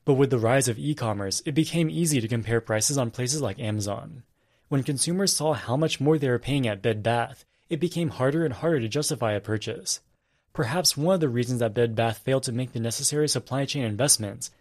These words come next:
is that as a publicly traded company, they prioritized their share price.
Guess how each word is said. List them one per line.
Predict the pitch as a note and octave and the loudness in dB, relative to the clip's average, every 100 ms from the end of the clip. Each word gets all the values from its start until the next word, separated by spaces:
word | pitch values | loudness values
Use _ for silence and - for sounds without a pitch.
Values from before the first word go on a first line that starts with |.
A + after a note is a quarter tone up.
| _ - | _ -4
is | C3+ | -2
that | C#3+ C#3+ | 0 -2
as | C3 | -2
a | |
publicly | - C3+ D#3 D#3 | -2 -2 0 -2
traded | - D3+ B2+ - | 0 0 0 -2
company, | D#3 D3 G#2+ G#2+ | -2 -2 -2 -2
they | A#2 D3+ | -2 -2
prioritized | E3 C#3 B2+ C3 D#3 E3 - | 0 0 2 2 0 0 0
their | G#2 | 0
share | - A2 | 0 -2
price. | G#2+ G2 - - | -2 -8 -8 -8